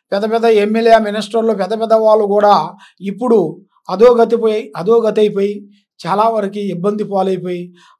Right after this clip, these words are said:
అన్-, భోజనానికి కూడా ఇబ్బంది అయిన రోజులు వచ్చినాయి వాళ్ళకి. ఎందువల్ల? వాళ్ళ మీద ఉండాల్సిన పెద్ద పెద్ద గ్రహ శక్తులు, అష్టదిగ్బంధన గ్రహాలు. ఆ అష్టదిగ్బంధన గ్రహాల వలన వాళ్ళకి ముందుకు పోకోకుండా,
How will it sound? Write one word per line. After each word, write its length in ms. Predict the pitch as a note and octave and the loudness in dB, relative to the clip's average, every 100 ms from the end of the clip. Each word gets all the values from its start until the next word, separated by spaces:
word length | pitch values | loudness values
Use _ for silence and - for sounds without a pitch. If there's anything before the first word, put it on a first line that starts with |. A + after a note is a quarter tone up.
| E3+ | -14
అన్-, 160 | G3+ G3+ D3+ | -14 -12 -2
భోజనానికి 540 | F#3+ A3 A#3 A#3 A#3 F#3+ | 0 2 4 2 2 2
కూడా 220 | G#3+ G3+ D#3 D3+ _ _ C#3 | 4 4 2 -4 _ _ -18
ఇబ్బంది 340 | E3 F3+ A3+ A3+ | -8 -2 0 2
అయిన 180 | G#3+ G3+ F#3 E3 - _ E3+ | 2 0 -4 -8 -16 _ -6
రోజులు 280 | G#3 A3+ G#3+ | -4 -4 -6
వచ్చినాయి 300 | F#3 F3 C3+ | -8 -12 -16
వాళ్ళకి. 220 | B2+ - _ _ _ - G3 | -18 -20 _ _ _ -6 -4
ఎందువల్ల? 420 | B3+ C4 B3+ B3 A#3+ A#3 | 0 4 4 2 -2 -6
వాళ్ళ 160 | G3 G#3 F#3+ | -6 -6 -8
మీద 120 | G#3+ A#3 | -12 -14
ఉండాల్సిన 460 | G#3 A#3 A3 G#3 A#3 G3 C#3+ _ _ _ | -10 -10 -8 -10 -10 -10 -12 _ _ _
పెద్ద 120 | A#3 A3+ | -12 -12
పెద్ద 140 | A#3+ A3+ G3+ | -10 -8 -6
గ్రహ 180 | G3+ G#3+ G#3 | -8 -8 -10
శక్తులు, 320 | G3+ - G#3+ G3+ | -14 -8 -6 -4
అష్టదిగ్బంధన 680 | F#3+ A3 G3 F#3+ F#3 A3+ G#3 F#3 | -6 -6 -4 -2 -2 -2 -8 -6
గ్రహాలు. 340 | D#3+ E3+ D3+ C#3+ _ _ _ _ _ - - | -6 -6 -16 -20 _ _ _ _ _ -14 2
ఆ 40 | A#3 A3 | 6 6
అష్టదిగ్బంధన 640 | G#3 C#4 C4 A3 A3+ A#3+ A#3+ G3+ | 4 2 2 4 4 4 0 2
గ్రహాల 300 | G3+ F3+ A#3+ G#3+ | 2 6 6 4
వలన 240 | G#3 B3+ F#3+ F3+ - _ _ A3 | 2 2 0 -2 -10 _ _ 4
వాళ్ళకి 400 | A#3 B3+ C4+ C4+ A#3+ | 6 6 4 -4 -6
ముందుకు 320 | G3+ A#3+ B3+ G3+ | -6 -8 -10 -6
పోకోకుండా, 600 | G#3+ A3+ A#3 G#3+ G#3+ A3 | -6 0 -2 0 0 2